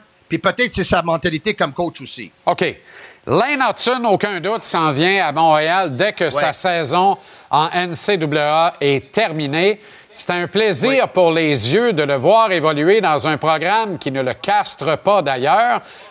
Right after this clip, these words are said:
Speaker 2: Hudson, un défenseur qui pognait pas de choc quand il passait à la ligne rouge, contrairement aux défenseurs d'équipe Canada Junior. Fait qu'il avait la liberté de s'exprimer,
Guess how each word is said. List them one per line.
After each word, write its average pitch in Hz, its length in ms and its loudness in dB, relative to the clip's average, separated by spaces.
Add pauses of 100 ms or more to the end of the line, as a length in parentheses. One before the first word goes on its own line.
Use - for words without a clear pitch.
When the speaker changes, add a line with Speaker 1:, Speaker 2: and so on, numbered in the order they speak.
(100)
Speaker 2:
Hudson, 156 400 2
un 175 140 -2
défenseur 190 760 2
qui - 120 -12
pognait 214 320 0
pas 240 160 2
de - 60 -6
choc 262 340 2
quand 196 180 -2
il - 60 -14
passait 196 380 2
à 233 60 2
la 214 100 -2
ligne 196 120 -2
rouge, 233 320 2
contrairement 160 540 0
aux 185 40 0
défenseurs 160 580 2
d'équipe 147 280 -2
Canada 143 420 -4
Junior. 147 600 0 (340)
Fait 151 140 -4
qu'il 185 100 0
avait 214 220 0
la 214 100 -2
liberté 233 540 0
de 208 100 0
s'exprimer, 175 720 -2